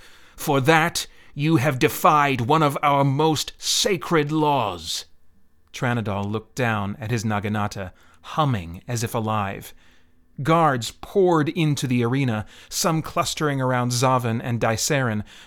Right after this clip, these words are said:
the rest around Tranadol. He fell to his knees and stared into space, knowing his life was ruined. His selfish ambition had cost him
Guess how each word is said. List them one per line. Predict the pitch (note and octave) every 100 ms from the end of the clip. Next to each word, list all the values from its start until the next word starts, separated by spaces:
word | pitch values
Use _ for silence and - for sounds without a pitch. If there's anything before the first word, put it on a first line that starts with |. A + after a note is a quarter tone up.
| -
the | C#3+
rest | E3+ C#3+ - -
around | C#3+ B2+ A#2
Tranadol. | - D3 B2 G#2 F#2+ G2+ - - - _ -
He | C#3
fell | - D3+ C#3+ C#3+
to | D#3
his | C3+ B2+
knees | C3+ A#2+ G#2 F#2+ - -
and | B2
stared | - - C3 A#2+ A#2
into | A2 G#2
space, | A2 - B2 G2+ - - - - _
knowing | - C3 A#2+ G2 F#2
his | G#2+ A2+
life | A2+ A2 G#2 - _ -
was | A2+ G#2+
ruined. | A#2 G#2+ F2+ F2+ - - _ -
His | - B2
selfish | - D#3 C#3 D#3 C3+ -
ambition | C#3+ A#2 B2+ - G#2+
had | G2 G#2
cost | - D3 A#2 -
him | - A#2+ G#2+